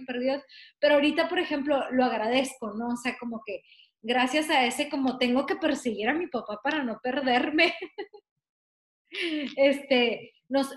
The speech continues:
nos hizo como esforzarnos un poco más, ¿no? A, a, a querer, a tener que dar un poco más y, y eventualmente a lo mejor también generó esa como, esas ganas de, de continuar en el deporte.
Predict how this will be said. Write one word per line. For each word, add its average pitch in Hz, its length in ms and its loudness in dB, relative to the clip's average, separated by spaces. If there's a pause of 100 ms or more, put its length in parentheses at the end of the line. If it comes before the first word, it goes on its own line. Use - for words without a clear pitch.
nos 269 260 -2
hizo 269 300 -2
como 359 260 -2
esforzarnos 247 760 -4
un 294 140 -8
poco 285 260 -6
más, 269 340 -2
¿no? 254 200 -2
A, 226 260 -2 (580)
a, 208 240 -2 (180)
a 214 140 -6
querer, 226 260 -4 (100)
a 220 160 -4
tener 247 420 2
que 277 140 4
dar 269 200 4
un 269 140 -4
poco 269 280 -2
más 262 340 0 (380)
y, 220 500 -8 (100)
y 220 140 -4
eventualmente 240 1000 -2 (320)
a 220 120 -6
lo 226 60 -6
mejor 214 280 -8
también 247 320 -4
generó 254 360 -2
esa 226 300 -4
como, 233 440 -2 (300)
esas 247 260 0
ganas 247 500 2
de, 247 200 2
de 220 160 -2
continuar 214 560 -8
en 240 100 -4
el 254 180 -2
deporte. 196 680 -10